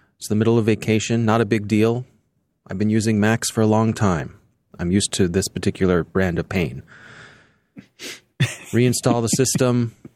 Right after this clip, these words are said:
Everything goes fine. Go to run. Migration Assistant. Look for my original, uh, user account. Gone.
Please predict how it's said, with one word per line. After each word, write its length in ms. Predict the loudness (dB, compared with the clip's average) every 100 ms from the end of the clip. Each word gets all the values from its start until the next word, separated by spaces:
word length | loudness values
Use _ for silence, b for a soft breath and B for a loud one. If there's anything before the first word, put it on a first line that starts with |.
| _ _ b b b _
Everything 360 | -2 0 0 2
goes 220 | 0 0
fine. 600 | 0 2 4 4 2 -2 _ _ _ _ _ _ -6
Go 120 | -2
to 80 | 2
run. 520 | 4 4 4 2 -2 -10 _ _ _ _ _ _ _ _ -10
Migration 480 | -6 0 0 0 0
Assistant. 540 | 0 0 0 0 0 -2 _ _ _ _ _ _ _ _ _ _ _ _
Look 200 | -4 -4
for 160 | 0 2
my 500 | 4 4 2 0 -2 -12 -6
original, 840 | -2 0 2 2 2 4 2 0
uh, 460 | 0 2 2 0 -2 -8 _ 0
user 300 | 2 4 2
account. 580 | 2 2 2 0 -6 -10 _ _ _ _ _ _ _ _ _ _ _ _ _
Gone. 360 | -2 0 -2